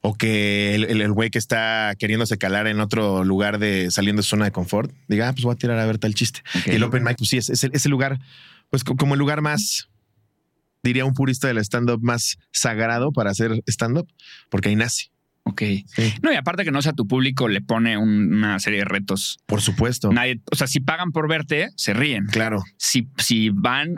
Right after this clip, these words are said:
Speaker 2: a quererse reír, son más exigentes, ¿no?
Speaker 1: Claro, y sa-, y, y, exacto. Y, y, y un open mic, sobre todo en México, no se cobra, o se cobra muy poquito.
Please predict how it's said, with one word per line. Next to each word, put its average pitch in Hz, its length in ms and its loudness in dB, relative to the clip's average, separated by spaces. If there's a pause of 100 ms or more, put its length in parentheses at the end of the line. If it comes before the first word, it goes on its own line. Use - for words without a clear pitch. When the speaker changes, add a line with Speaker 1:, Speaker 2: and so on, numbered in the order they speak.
(100)
Speaker 2:
a 110 80 -2
quererse 123 480 -2
reír, 135 340 0
son 120 180 2
más 110 180 0
exigentes, 135 520 0
¿no? 104 160 0
Speaker 1:
Claro, 123 300 0
y 113 80 0
sa-, 110 180 -2
y, 151 260 0
y, 156 100 2
exacto. 135 500 -2
Y, 120 60 2
y, 120 380 2
y 131 60 2
un 139 140 2
open 131 200 0
mic, 135 180 0
sobre 113 260 0
todo 165 160 0
en 135 100 2
México, 135 380 0
no 139 120 0
se 120 140 0
cobra, 131 320 0
o 104 80 0
se 107 120 0
cobra 120 220 0
muy 127 260 2
poquito. 113 440 -2